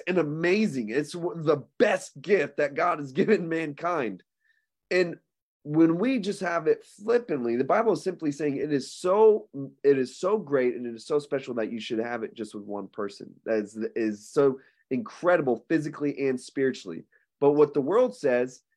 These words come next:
is it, it belittles sex and says, "It's just a little sex. It's not a big deal." <laughs> I don't know what kind of sex you're having, but if it was not a big deal, why would we want it so bad?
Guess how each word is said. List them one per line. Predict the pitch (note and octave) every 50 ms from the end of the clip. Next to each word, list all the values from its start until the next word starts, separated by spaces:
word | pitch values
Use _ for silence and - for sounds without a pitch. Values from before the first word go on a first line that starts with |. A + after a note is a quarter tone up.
| _ _
is | - E3 E3+ D#3 C#3+
it, | D#3+ D#3 -
it | D#3+ E3+ - - E3 D#3+ D#3 - D3 C3+
belittles | C#3+ D3+ C#3+ C3 C3+ C#3+ D#3 G3 B3+ - C#4 G3+ - - -
sex | - A#2 G2+ F#2+ - - -
and | C3 C3
says, | D#3 D3 D#3
"It's | G3+ G3 -
just | - - G4 - - - -
a | F3
little | D3+ C#3 C3 A#2
sex. | - - - - C#4 C4+ C4+ - - -
It's | F3 D#3 - -
not | D#3 E3 G#3 C#4+ F4 E4+
a | B3+
big | D#3 C3+ C3+ B2 A#2 A2 A2
deal." | D3 G3+ A#3 G3 C#3+ B2+ - - - _ _
<laughs> | _ _ _ -
I | C#3+
don't | F3+ F#3 F#3 F#3 G3
know | G3+ G3+
what | G3 F#3+ -
kind | F#3+ F#3+ F3+
of | D3+ D3
sex | - F3+ E3+ D3 - -
you're | C#3+ F#3+ A3+ A3+ -
having, | - C3 A#2 A2 A#2 A#2+ C3 C#3+ - _ _ _ _ _ _ -
but | E3 E3+ F3 -
if | D3 F3
it | F3 D#3+
was | D#3 D3 B2+
not | B2 C3+ C#3+ E3+ G#3 C4+ B3 G#3
a |
big | E3 D3+ D#3 C#3+ C3+ -
deal, | - F3 A#3 A#3 F3+
why | C#3 B2+ D3
would | E3+ F#3+ F#3+ F#3
we | G#3 G#3+
want | A3+ C#4 C#4+ C#4+
it | C4 - _
so | - - E3+ D3 C#3
bad? | B2+ A#2 G#2+ G2 F#2